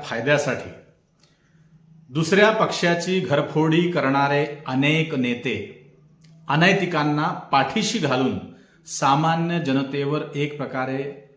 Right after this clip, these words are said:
अन्यायच करतात. इकडून तिकडे उड्या मारत पक्ष पक्ष फिरणाऱ्यांचे पंख जनतेनेच छाटायला पाहिजे, परंतु आम्ही मतदार म्हणून आमचा अधिकार आम्ही केव्हा वापरणार?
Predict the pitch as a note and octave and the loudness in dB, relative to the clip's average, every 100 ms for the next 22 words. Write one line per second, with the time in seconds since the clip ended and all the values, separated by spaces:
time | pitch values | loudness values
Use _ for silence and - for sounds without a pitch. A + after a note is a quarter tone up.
0 | _ - C3 C3 B2+ C3 C3 - G2 - | _ -8 -2 0 0 -2 -4 -8 -10 -12
1 | F2 - _ _ _ _ _ _ _ _ | -18 -20 _ _ _ _ _ _ _ _
2 | _ _ _ _ - F#3+ A3+ B3+ B3 G#3 | _ _ _ _ -2 2 4 4 4 4
3 | G#3+ G#3+ F3 F3 F#3+ F3+ F3 E3+ F3 E3+ | 6 6 4 2 2 2 0 -2 -4 -6
4 | - G#3 G3+ - - F#3 D#3 C#3+ D3+ D3+ | -2 -2 -2 -4 -4 -2 0 2 2 2
5 | D#3 D3+ E3+ E3 D#3 E3+ D#3+ C3 G2+ - | 2 -2 -4 -4 -2 0 0 0 -2 -10
6 | - - B2 A#2+ D#3 E3+ E3+ E3 G#3 G3+ | -18 -20 -6 0 2 2 2 2 2 0
7 | - - C3 D3 C#3+ C#3+ C#3+ B2+ B2 B2+ | -8 0 2 4 2 4 2 0 -4 -4
8 | G2+ G2 - _ _ _ _ _ _ C3 | -6 -10 -18 _ _ _ _ _ _ -4
9 | D3+ D#3 C3 C#3+ - - _ - C#3 E3 | -4 -2 -6 -6 -12 -20 _ -4 2 6
10 | G#3 G3+ G3 F3+ G3+ G3+ E3 F#3 D#3 C#3+ | 6 6 2 4 4 4 2 0 -2 -2
11 | C3+ D3 F3 F3+ E3 C3 D3 D3 D#3+ E3 | -2 0 0 0 -2 -2 0 0 0 -2
12 | - C#3 C3 D3 D#3 - C3+ C3+ B2 C3+ | -4 -2 0 0 -2 -4 0 0 2 0
13 | D3+ C#3+ B2 - C3 B2+ C3 B2 - | 0 0 -2 -2 -4 0 0 0 -4